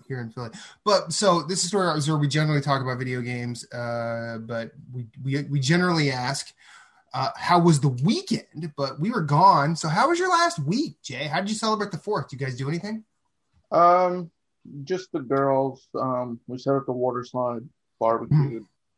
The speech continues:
Speaker 1: Hmm.
Speaker 2: um, just relaxing. Nothing big.
Speaker 1: What is the Marshall,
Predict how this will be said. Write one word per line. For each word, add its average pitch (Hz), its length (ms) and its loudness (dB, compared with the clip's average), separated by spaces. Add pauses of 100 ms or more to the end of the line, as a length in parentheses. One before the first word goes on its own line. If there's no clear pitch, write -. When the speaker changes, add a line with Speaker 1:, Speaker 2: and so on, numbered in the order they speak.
(880)
Speaker 1:
Hmm. 147 60 -12
Speaker 2:
um, 98 500 -10 (440)
just 135 200 -12
relaxing. 107 680 -6 (1900)
Nothing 131 320 -4
big. 107 200 -2
Speaker 1:
What 190 100 6
is 175 140 6
the 180 60 4
Marshall, 170 460 6